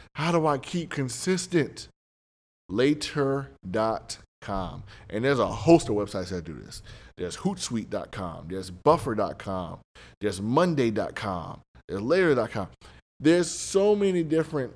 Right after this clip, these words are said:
sites that literally you can do this for free. Connect your social media account. Upload the content that you want to post. Set it on a schedule, caption it, and then let it flow. Just take one day out of the week, I promise you.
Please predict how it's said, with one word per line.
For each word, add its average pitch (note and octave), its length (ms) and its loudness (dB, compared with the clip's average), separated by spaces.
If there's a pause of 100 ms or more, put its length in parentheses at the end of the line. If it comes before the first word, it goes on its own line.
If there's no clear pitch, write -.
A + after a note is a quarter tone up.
sites - 560 -6
that B2+ 240 2 (280)
literally D3+ 380 4
you C#3 80 -2
can C3 100 -4
do C3+ 60 4
this B2+ 80 0
for F#2+ 120 -8
free. G2+ 320 -6 (1160)
Connect B2+ 600 -2
your A2 140 -2
social C3 340 -2
media G#2 220 -2
account. F2+ 360 -10 (540)
Upload E3 500 4
the C#3 100 -2
content C#3+ 480 -8
that B2 220 -8
you C#3+ 80 0
want B2+ 240 -6
to - 80 -8
post. - 520 -8 (360)
Set D3 320 2
it E3+ 100 4
on E3 120 2
a E3 40 -2
schedule, F2+ 640 -6 (280)
caption C3 460 -4
it, B2+ 160 -4 (240)
and G#2 160 -2
then F#2 160 -4
let G2+ 160 0
it F2+ 100 -4
flow. E2+ 380 -10 (640)
Just - 280 -2 (120)
take C#3 240 2
one D3+ 300 4
day A#3 120 8
out A3 100 2
of A3 60 6
the G#3+ 60 2
week, F3+ 260 -2
I G#2+ 60 -2
promise B2 320 -4
you. D#2+ 100 -12